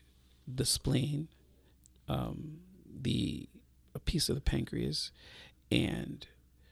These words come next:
where it had been involved in the intestine. And he did pathology on it,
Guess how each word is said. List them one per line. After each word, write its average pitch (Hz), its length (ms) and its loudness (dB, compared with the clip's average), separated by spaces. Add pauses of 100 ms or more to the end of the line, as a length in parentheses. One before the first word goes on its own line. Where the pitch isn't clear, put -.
(300)
where 127 360 6
it 131 180 4
had 123 200 4
been 127 120 0
involved - 560 -2
in 127 140 -4
the 107 100 -4
intestine. - 600 -4 (800)
And 117 420 0 (220)
he 139 160 -2
did - 280 0
pathology - 540 0
on 120 160 -6
it, - 140 -12